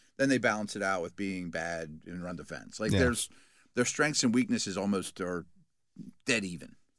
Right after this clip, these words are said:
Speaker 2: Yeah. I mean, you, if you look at it from that perspective, okay, the teams ahead of them
Speaker 1: Mm-hmm.
Speaker 2: in terms of fewest pa-, fewest pass attempts. Green Bay,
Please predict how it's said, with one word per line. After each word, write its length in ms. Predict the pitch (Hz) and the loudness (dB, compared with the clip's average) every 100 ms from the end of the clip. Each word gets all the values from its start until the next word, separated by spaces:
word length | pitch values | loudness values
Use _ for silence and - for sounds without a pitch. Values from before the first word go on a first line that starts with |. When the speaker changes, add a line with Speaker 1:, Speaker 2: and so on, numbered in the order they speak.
| _ - | _ 4
Speaker 2:
Yeah. 220 | 127 120 - _ _ _ _ 135 | 6 6 4 _ _ _ _ 6
I 40 | |
mean, 180 | 143 143 | 8 8
you, 200 | 160 151 | 6 4
if 140 | 143 | 6
you 80 | 139 | 6
look 220 | 139 175 | 6 6
at 60 | 156 | 6
it 260 | 131 - - | 4 0 -6
from 200 | 135 123 | 0 6
that 220 | 127 143 | 6 6
perspective, 680 | - 113 - 110 101 104 90 - - _ - | 4 4 4 2 4 2 2 -4 -20 _ 2
okay, 240 | 123 123 | 6 6
the 120 | 104 | 6
teams 380 | 107 185 185 143 | 4 6 6 8
ahead 380 | 131 - 156 151 | 6 6 6 6
of 80 | 101 | 4
them 320 | 101 87 - - - | 4 2 -4 -12 -6
Speaker 1:
Mm-hmm. 260 | 95 98 95 - _ - | -2 0 -2 -6 _ 2
Speaker 2:
in 120 | 113 | 4
terms 380 | - 123 120 104 | 6 6 6 2
of 260 | - 107 | 0 0
fewest 380 | 95 139 127 110 | 4 4 6 4
pa-, 160 | 131 135 | 0 -2
fewest 320 | 139 123 107 | 2 2 2
pass 260 | 123 113 104 | 4 4 2
attempts. 380 | - 85 - - - _ _ _ _ _ _ | 0 -2 -4 -8 -18 _ _ _ _ _ _
Green 240 | 120 139 143 | 6 8 8
Bay, 260 | 107 113 | 8 6